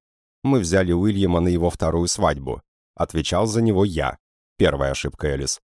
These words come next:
«И потому решил носить его в слинге, чтобы он мог спать у меня на груди».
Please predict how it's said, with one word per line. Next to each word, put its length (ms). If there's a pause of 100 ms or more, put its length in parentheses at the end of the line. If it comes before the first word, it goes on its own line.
(280)
«И 80
потому 360
решил 320
носить 360
его 220
в 60
слинге, 500
чтобы 300
он 120
мог 200
спать 340
у 40
меня 220
на 100
груди». 420